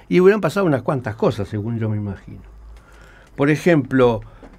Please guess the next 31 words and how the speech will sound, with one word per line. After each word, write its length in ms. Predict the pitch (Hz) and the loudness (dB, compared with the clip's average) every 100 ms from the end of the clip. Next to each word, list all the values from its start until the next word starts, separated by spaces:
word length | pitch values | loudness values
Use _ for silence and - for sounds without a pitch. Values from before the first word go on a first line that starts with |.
| - | -8
eh, 600 | 147 147 143 143 139 135 | 0 4 4 4 4 2
en 140 | 147 151 | 2 2
el, 640 | 151 147 143 135 135 131 | 2 2 2 2 2 2
las 120 | 131 | 0
instituciones 360 | 151 - 143 190 | -2 -6 0 2
del 140 | 170 | 4
año 240 | 170 180 185 | 2 2 0
trece 360 | 196 214 285 | 0 0 -2
pro-, 440 | 254 170 139 139 - - | -4 -4 -6 -10 -14 -4
proclamaban 680 | 151 127 143 147 165 190 175 | -2 0 2 4 4 4 0
un 180 | 131 123 | -2 0
país 380 | 127 151 - | 0 0 -2
liberal, 680 | 127 135 120 117 139 123 113 | -6 -4 0 4 4 4 2
un 120 | 120 110 | -2 0
país 240 | 127 139 | 0 0
liberal, 640 | 143 131 127 156 156 123 117 | 0 2 4 4 2 -2 -8
eh, 540 | 117 113 123 131 127 127 | -10 -10 -10 -6 -6 -4
en, 80 | 131 | -2
en 40 | |
lo 100 | 123 107 | -2 -2
político, 640 | 117 131 151 180 190 208 | -2 -2 -4 -4 0 2
en 220 | 160 123 | 2 -2
lo 100 | 113 | -2
económico 720 | 113 113 120 156 185 196 220 180 | -2 -2 0 2 0 0 0 2
y 100 | 139 | 0
en 140 | 120 | 0
lo, 240 | 113 113 107 - - - | 0 -2 -4 -12 -18 -6
y 60 | |
en 80 | 120 | 0
lo 100 | 113 | 2
religioso. 680 | 110 104 98 139 104 - 107 | 2 0 -4 -2 -4 -4 -16